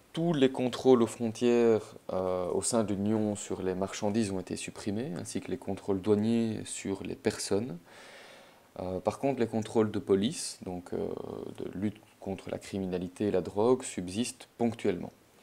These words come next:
Alors, ce qu'on appelle l'espace Schengen, donc, qui est cet espace de libre circulation, conclu en juin mille neuf cent quatre-vingt-cinq entre cinq des dix États membres, compte aujourd'hui vingt-six pays européens, dont quatre ne sont pas membres de l'Union.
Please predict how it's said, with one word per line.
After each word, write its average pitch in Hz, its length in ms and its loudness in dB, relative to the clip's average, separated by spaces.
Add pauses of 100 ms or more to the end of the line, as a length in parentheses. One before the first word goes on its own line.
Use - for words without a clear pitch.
(880)
Alors, - 120 2
ce - 60 -12
qu'on 113 100 0
appelle 120 220 4
l'espace 113 400 2
Schengen, 110 640 0 (140)
donc, 101 120 -12
qui - 100 -8
est - 120 -10
cet - 280 -10
espace 101 340 2
de 95 80 0
libre 90 300 -4
circulation, 98 920 -4
conclu 95 380 -6
en 90 360 -8
juin 98 440 -2
mille 95 180 -4
neuf 87 120 -8
cent - 120 -10
quatre-vingt-cinq 98 800 -2 (220)
entre 87 360 -10
cinq 107 440 0
des 87 100 -2
dix 92 240 -4
États 90 220 -4
membres, 135 280 -2 (460)
compte 139 300 0
aujourd'hui 113 440 -2
vingt-six 143 480 2
pays 135 220 0
européens, 127 480 0 (240)
dont 95 240 -2
quatre - 420 0
ne 98 120 -6
sont 98 200 -8
pas 101 180 -4
membres 110 500 0
de 113 100 2
l'Union. 113 300 -2